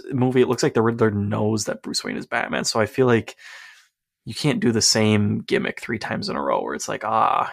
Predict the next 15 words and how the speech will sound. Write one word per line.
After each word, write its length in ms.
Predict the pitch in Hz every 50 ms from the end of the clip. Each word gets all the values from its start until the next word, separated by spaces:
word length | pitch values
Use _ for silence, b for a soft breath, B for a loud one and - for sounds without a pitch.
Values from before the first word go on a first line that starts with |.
| -
Hugo 220 | - 123 - - 123
Strange, 500 | - - 131 127 123 113 - - - -
I 120 | - 117
know 200 | 113 113 113 113
who 120 | 104 -
you 240 | 113 110 110 113 117
are, 180 | 117 117 110 110
Bruce 420 | 101 76 78 73 71 - - -
Wayne." 460 | - - - - 60 57 73 127 120 - _ b b b b b b b b b b -
I 60 | 202
feel 340 | - - - - - 135 123
like 140 | 123 120 -
it's 140 | 113 - -
more 220 | 110 107 110 107
so 540 | - - - 117 113 - - - - 220 233